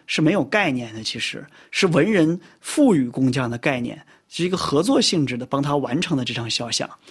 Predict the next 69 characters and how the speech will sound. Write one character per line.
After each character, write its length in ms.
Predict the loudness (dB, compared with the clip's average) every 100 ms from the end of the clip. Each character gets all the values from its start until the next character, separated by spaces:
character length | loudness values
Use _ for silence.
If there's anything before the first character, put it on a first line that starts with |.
| -20 -20 -6
然 100 | -2
后 40 |
这 100 | 0
种 240 | 2 0 -2 -6
题 180 | -4
材 240 | -2 -2 0
让 180 | 0 -2
我， 80 |
首 160 | -2 -6
先 200 | -4 -2
让 160 | -2 -4
我 200 | -8 -14 -20
很 160 | -4 0
感 160 | 0 0
兴 280 | -2 -2
趣， 180 | -2 -6
就 100 | -8
这 80 | -8
种 100 | -6
工 160 | -2 0
作 80 |
方 260 | 0 0 0
式。 200 | -2 -6 -10 -18 -20 -18 -4
然 120 | 0
后 40 |
再 160 | 2 2
有 160 | 2
呢， 120 | -2 -4
就 140 | -4
是 260 | -2 -2 -2 -8 -20 -18 -8
所 200 | -2 0
谓 100 | 2
的 80 | 2
工 240 | 2 4
匠 160 | 4 2
绘 120 | 0
画 140 | 0
要 60 | 0
跟 160 | 0
中 140 | 0 0
国 100 | 0
文 140 | 2
人 160 | 2 0
绘 180 | 0 -2
画 220 | -2 -4
简 180 | -4 -6
直 80 |
就 100 | -6
是 100 | -6
两 240 | -4 -6 -6
个 300 | -2 0 0
世 200 | -2 -4
界， 240 | -4 -6 -6
完 160 | -8 -6
全 120 | -4
大 140 | -4 -2
相 160 | -2
径 180 | -2 -4
庭， 200 | -4 -4
就 100 | -4
是 40 |
根 160 | 0 0
本 140 | 0
不 100 | -2
是 140 | -4 -4
一 60 |
回 120 | -4 -4
事 160 | -2
儿。 120 | -4